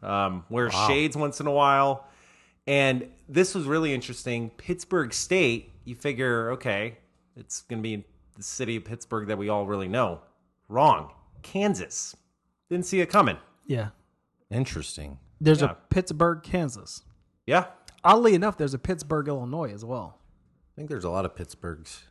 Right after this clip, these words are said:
Speaker 3: Yeah, there's.
Speaker 1: A lot of Springfields, too.
Speaker 3: That is true.
Speaker 2: Mm-hmm.
Speaker 3: It's like six or seven in the country.
Speaker 2: There's way more than that.
Speaker 3: Springfields?
Speaker 2: Mm-hmm.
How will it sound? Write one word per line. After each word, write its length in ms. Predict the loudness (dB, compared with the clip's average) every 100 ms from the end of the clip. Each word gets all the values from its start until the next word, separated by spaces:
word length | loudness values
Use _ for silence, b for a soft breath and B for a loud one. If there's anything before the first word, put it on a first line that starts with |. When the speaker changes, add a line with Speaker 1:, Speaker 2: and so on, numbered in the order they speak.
| _
Speaker 3:
Yeah, 220 | -8 -6 -6
there's. 480 | -10 -12 -14 -16 -2
Speaker 1:
A 40 |
lot 80 | 0
of 60 | 0
Springfields, 680 | -2 -4 -4 -4 -8 -8 -10
too. 180 | -10 -10 _ _ _ -12
Speaker 3:
That 140 | -8
is 160 | -8 -4
true. 280 | 0 0 -2 -4
Speaker 2:
Mm-hmm. 200 | -4 -2
Speaker 3:
It's 100 | -2
like 140 | -4
six 240 | -6 -8 -8
or 40 |
seven 320 | -8 -6 -8
in 100 | -10
the 60 | -12
country. 420 | -12 -14 -12 -14 -14 -20 _ _ _ _ _
Speaker 2:
There's 140 | -14 -8
way 160 | -8
more 220 | -6 -8
than 140 | -10 -12
that. 280 | -12 -14 -16 _ -16
Speaker 3:
Springfields? 600 | -2 -2 -2 -4 -6 -12
Speaker 2:
Mm-hmm. 280 | -12 -10 -12